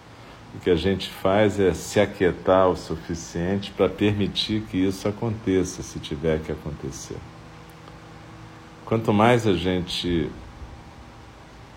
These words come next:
criar intimidade com esse processo, mais a gente vai deixar acontecer. Então, a gente sugere que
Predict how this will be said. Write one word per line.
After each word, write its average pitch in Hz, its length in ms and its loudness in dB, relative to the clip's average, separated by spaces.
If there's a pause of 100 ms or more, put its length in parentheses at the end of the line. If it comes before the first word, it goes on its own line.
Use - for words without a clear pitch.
(320)
criar 90 420 4
intimidade 90 960 0
com 80 120 -4
esse 78 260 -4
processo, 95 840 0
mais 101 320 -4
a 95 80 0
gente 87 600 -4
vai 85 180 0
deixar 82 460 0
acontecer. 80 640 -6 (1080)
Então, 113 160 -2
a 113 60 2
gente 98 580 -2
sugere 90 720 2
que 80 560 -6